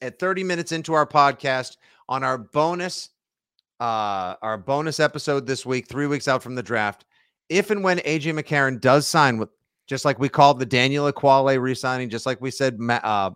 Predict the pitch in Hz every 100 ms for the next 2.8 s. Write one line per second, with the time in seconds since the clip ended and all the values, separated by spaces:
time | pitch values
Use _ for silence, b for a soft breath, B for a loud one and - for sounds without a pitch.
0 | - 104 113 147 139 135 127 127 123 123
1 | 117 120 110 - 117 - - 117 139 185
2 | - 165 120 131 160 - 156 110